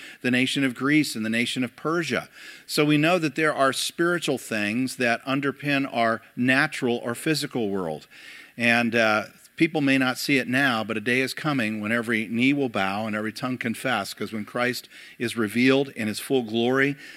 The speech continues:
to all the nations, uh, there is gonna be no doubt. But for those of us that believe now, sometimes it can be a little uncomfortable because the people around us think you're crazy. How many of you are okay with that?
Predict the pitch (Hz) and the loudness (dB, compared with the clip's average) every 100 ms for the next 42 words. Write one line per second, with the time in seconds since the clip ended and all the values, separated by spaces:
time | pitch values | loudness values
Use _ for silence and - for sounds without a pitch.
0 | - - 87 120 117 110 120 143 156 156 | -8 -4 0 0 2 4 4 4 2 0
1 | 175 - - 110 104 101 101 117 113 - | -2 -8 -4 -2 0 -2 0 -2 -2 -2
2 | 117 120 120 127 127 147 151 98 - - | -2 0 0 0 2 6 6 4 -2 -14
3 | - - - - 143 139 190 196 170 170 | -18 -4 -2 2 4 8 8 6 4 4
4 | - 170 147 156 165 165 160 180 185 151 | 4 0 2 6 6 6 4 4 6 4
5 | - 214 - 214 202 180 190 170 165 165 | 2 -2 0 0 0 0 0 2 2 4
6 | 165 170 170 - 202 - 139 139 160 - | 2 2 0 -2 -2 0 2 2 0 -6
7 | - - 180 175 165 190 196 170 165 175 | -8 2 4 4 2 0 0 0 2 2
8 | 180 156 - 160 151 151 175 175 175 135 | 2 0 0 -2 0 -2 2 6 6 6
9 | 104 71 _ _ _ _ _ _ _ _ | 2 2 _ _ _ _ _ _ _ _
10 | _ _ _ _ _ _ _ _ _ _ | _ _ _ _ _ _ _ _ _ _
11 | _ _ _ _ _ 151 160 151 139 131 | _ _ _ _ _ -2 0 2 2 2
12 | 135 127 147 139 101 87 78 | 0 0 2 2 0 -2 -4